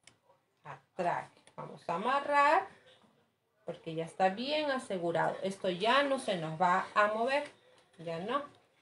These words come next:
Muy bien. Acá. ¿Qué voy a hacer? Voy a irme con todo su cabello de mi muñeca hacia adelante. Hacia adelante.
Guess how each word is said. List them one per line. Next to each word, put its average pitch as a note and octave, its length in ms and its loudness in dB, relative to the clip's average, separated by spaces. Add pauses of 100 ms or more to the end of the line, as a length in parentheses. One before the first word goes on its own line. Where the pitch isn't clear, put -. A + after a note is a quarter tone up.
(1500)
Muy F3 760 -10
bien. F#3 140 -6
Acá. - 460 -2 (2500)
¿Qué F3+ 160 2 (100)
voy G3 200 0
a A#3 80 0
hacer? F4 260 0 (1300)
Voy E3 200 -2
a E3 100 2
irme F3 280 -2 (120)
con F3 220 -2
todo E4 600 6
su B3+ 200 -10
cabello A3+ 600 4
de G#3+ 80 -2
mi F#3+ 160 -4
muñeca G#3 720 -4 (460)
hacia D#3+ 420 -6
adelante. E2 460 -8 (1500)
Hacia E3 480 -4
adelante. C4 840 -4